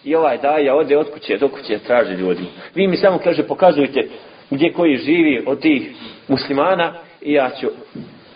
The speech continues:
I dođe, zakucaju jednome insanu na vrata. Kaže, tako i tako, ja sam taj i taj, došli smo da tražimo dobrovoljni prilog. On ni lijevo, ni desno,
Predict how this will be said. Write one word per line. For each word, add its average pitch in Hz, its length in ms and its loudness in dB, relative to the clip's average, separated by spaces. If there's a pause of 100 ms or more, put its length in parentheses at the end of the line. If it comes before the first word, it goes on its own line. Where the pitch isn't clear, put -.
(680)
I 147 100 2
dođe, 160 320 6
zakucaju 131 540 0
jednome 131 320 2
insanu 131 420 -2
na 107 80 -6
vrata. 131 440 0 (920)
Kaže, 139 460 0
tako 139 280 0
i 110 40 -4
tako, 135 300 -2
ja 127 160 2
sam 123 220 -12
taj 127 180 2
i 143 140 -6
taj, 131 160 2 (260)
došli 135 300 0
smo 120 160 0
da 110 120 2
tražimo 120 640 0
dobrovoljni 107 480 2
prilog. 82 340 -6 (1400)
On 135 200 2
ni 113 100 2
lijevo, 117 340 2
ni 107 120 -2
desno, 120 380 -4